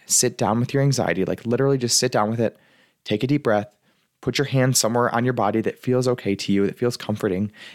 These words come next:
and say, "This is anxiety." Explain what it feels like to yourself. Where is it in your body? Is it in your chest? Where's the buzzing? What's it make you wanna do? Get comfortable in this emotion. You do not need anything external to process it.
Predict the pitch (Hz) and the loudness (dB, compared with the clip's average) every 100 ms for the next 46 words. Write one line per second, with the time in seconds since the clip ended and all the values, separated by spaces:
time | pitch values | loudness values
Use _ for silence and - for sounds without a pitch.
0 | - 120 - 104 98 101 - 110 120 127 | -12 -2 0 2 0 -4 -6 -2 0 2
1 | 110 87 90 - - _ _ _ - - | 2 0 -2 -6 -10 _ _ _ -6 -4
2 | - 120 135 127 - 123 113 92 - 98 | 0 0 2 0 -2 -2 0 -2 -2 -2
3 | - 82 - - 113 131 120 110 104 92 | -2 -4 -6 -2 2 2 0 0 0 0
4 | 98 85 90 87 - 131 135 - - - | 0 -2 -2 -4 0 0 0 -4 -8 -20
5 | - - 123 127 - 110 101 95 - - | -20 -2 0 0 -2 -2 0 -2 -4 -8
6 | _ - _ 120 - 123 120 117 110 101 | _ -20 _ -4 -2 -2 0 2 2 2
7 | 95 - - _ - _ - 113 - 131 | 0 -2 -10 _ -20 _ -6 -6 -2 -2
8 | 135 131 120 110 - 107 92 - - - | 0 0 0 0 0 0 0 -2 -6 -10
9 | - - - 127 120 113 92 120 - 127 | -18 -20 -8 -4 0 0 0 0 0 0
10 | 135 131 117 - 110 90 - - 92 - | 0 0 0 0 0 -2 -4 -4 -4 -2
11 | 90 - | -4 -4